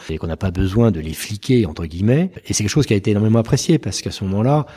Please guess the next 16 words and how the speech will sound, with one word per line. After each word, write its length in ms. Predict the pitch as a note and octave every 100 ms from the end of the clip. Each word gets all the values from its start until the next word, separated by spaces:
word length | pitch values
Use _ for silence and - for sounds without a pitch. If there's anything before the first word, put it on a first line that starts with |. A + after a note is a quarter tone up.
| - - -
ça 180 | - G2+
vous 120 | F#2
permet 300 | G2 G2 A2 C3+
effectivement 560 | - F#2+ G2+ G#2+ C#3+
de 80 | B2+
travailler, 720 | G2+ G2+ F2+ F#2+ B2 D#3+ F#3
de 120 | C3 E2
travailler 340 | - D#2 F2+
de 60 | D#2
façon 320 | E2 - F#2+ -
très 180 | -
professionnelle, 760 | A#2+ G2 F2+ - F#2 G2+ E3 E3+
très 140 | -
bien, 280 | G2+ B2 D#3
mais 200 | C3+ G#2+
d'être, 380 | G#2+ A#2+ - -